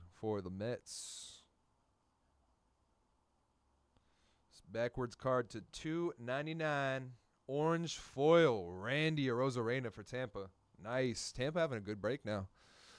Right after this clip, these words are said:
Got the gold, got the Randy foil. Zier bits. Got a backwards silver foil rookie, Justin Martinez. Silver foil rookie for the D-backs, putting that in the top load pile.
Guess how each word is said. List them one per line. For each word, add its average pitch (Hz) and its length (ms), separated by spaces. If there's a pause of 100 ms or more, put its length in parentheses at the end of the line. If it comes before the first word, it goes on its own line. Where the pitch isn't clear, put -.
(160)
Got 104 120
the - 60
gold, 135 460
got 135 180
the - 80
Randy 139 460
foil. 180 440 (1700)
Zier 127 280
bits. - 640 (1600)
Got - 80
a 104 60
backwards 123 680
silver 160 580
foil 151 540
rookie, 107 540
Justin 117 340
Martinez. 107 840 (500)
Silver 131 400
foil 113 240
rookie 104 240
for 92 100
the 92 60
D-backs, 92 320
putting 90 200
that 90 40
in 90 80
the 87 100
top 90 200
load 85 180
pile. 113 340